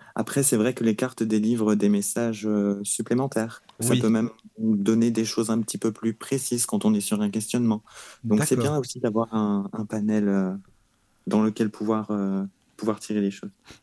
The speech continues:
Speaker 2: Oui, je comprends. Oui. Et toi, tu utilises quoi comme, euh, comme carte ?
Speaker 1: Alors, moi, je, j'utilise surtout des oracles. Moi, je suis plus sur l'intuition, le... parce qu'il y a une
Speaker 2: Oui.
Speaker 1: différence entre tarot et oracle, et moi, je suis plus oracle.
Speaker 2: D'accord.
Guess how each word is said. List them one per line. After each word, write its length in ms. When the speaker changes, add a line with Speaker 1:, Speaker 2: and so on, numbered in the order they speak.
Speaker 2:
Oui, 240
je 80
comprends. 420
Oui. 180
Et 60
toi, 100
tu 80
utilises 320
quoi 180
comme, 260
euh, 420
comme 180
carte ? 440
Speaker 1:
Alors, 260
moi, 120
je, 120
j'utilise 500
surtout 300
des 220
oracles. 360
Moi, 180
je 100
suis 200
plus 220
sur 300
l'intuition, 880
le... 280
parce 200
qu'il 120
y 40
a 20
une 60
Speaker 2:
Oui. 80
Speaker 1:
différence 420
entre 220
tarot 440
et 100
oracle, 360
et 40
moi, 120
je 120
suis 180
plus 280
oracle. 360
Speaker 2:
D'accord. 500